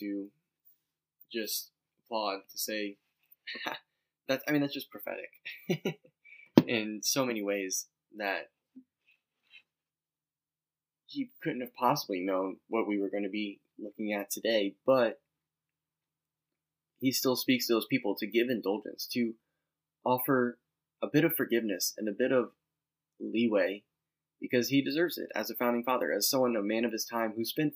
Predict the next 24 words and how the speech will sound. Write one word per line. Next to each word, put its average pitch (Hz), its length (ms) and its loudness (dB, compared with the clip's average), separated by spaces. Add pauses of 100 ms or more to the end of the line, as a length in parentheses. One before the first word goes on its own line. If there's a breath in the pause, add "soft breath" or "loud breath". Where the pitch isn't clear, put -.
forty-five 147 640 0
years 120 480 -2 (760)
in 110 100 -6
public 117 300 -2
office 107 340 2
serving 113 240 2
this 110 120 -2
country, 95 520 -4
fighting 120 360 2
for 95 160 -6
it, - 120 -12 (800)
right? - 180 -8 (920)
Making 147 300 4
it - 180 0
free, 113 300 0
and 113 120 0
then 117 80 0
helping 131 320 0
defend 113 340 -2
its 104 120 -8
freedom. - 360 -8 (1600)
That 139 300 2 (840)
is 107 120 -2
incredible. 143 580 -6